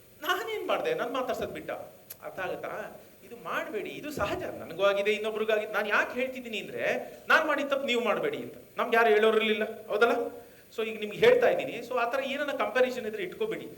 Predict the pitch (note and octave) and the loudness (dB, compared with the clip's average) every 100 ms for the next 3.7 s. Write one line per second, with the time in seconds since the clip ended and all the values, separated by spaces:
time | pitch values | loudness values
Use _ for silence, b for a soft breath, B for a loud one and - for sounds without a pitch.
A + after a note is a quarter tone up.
0 | B B - - G#3 B3+ D#4 D4 B3+ B3+ | B B -12 -6 -4 -4 -4 0 4 4
1 | B3+ C4+ A3 A3 A3 - A3 - D4 D4 | 2 -2 0 0 0 -2 -6 -6 -6 -6
2 | D4 D4+ D4+ C4 B3 A#3+ A3+ A3 G3 F#3+ | -4 -4 0 0 2 2 4 2 0 0
3 | G3 G3 F#3 E3+ - - - | 0 0 -2 -6 -8 -14 -18